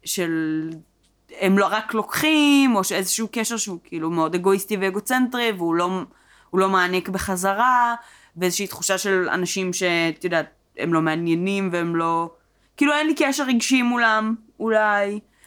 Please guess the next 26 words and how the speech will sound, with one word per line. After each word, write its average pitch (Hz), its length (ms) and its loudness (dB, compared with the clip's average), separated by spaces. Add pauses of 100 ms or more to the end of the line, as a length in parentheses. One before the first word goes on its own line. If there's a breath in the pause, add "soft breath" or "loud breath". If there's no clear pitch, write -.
(200 soft breath)
אה, - 60 -2 (840)
ואיזשהו 175 680 -4
זעם 156 520 0 (320)
כלפי 147 600 0 (800)
העובדה 151 260 -2
שהם 143 180 -4
לוקחים 175 360 0
לו 139 280 0 (800)
מהתשומת 143 680 -2
לב, 240 260 2
מה-, 151 280 0
את - 300 -12
יודעת, 156 260 -2
מהצורך, 226 760 -2
מהדורשים 156 1120 0
הרבה, 262 300 0 (1160 soft breath)
אה, 156 300 0 (100)
והוא 160 140 2
לא, 160 380 0 (800)
והוא 175 240 2
לא 240 80 2
מקבל 208 420 2
כלום 190 280 0
בחזרה 160 420 0
מהקשר 139 520 -4
הזה. 180 240 -6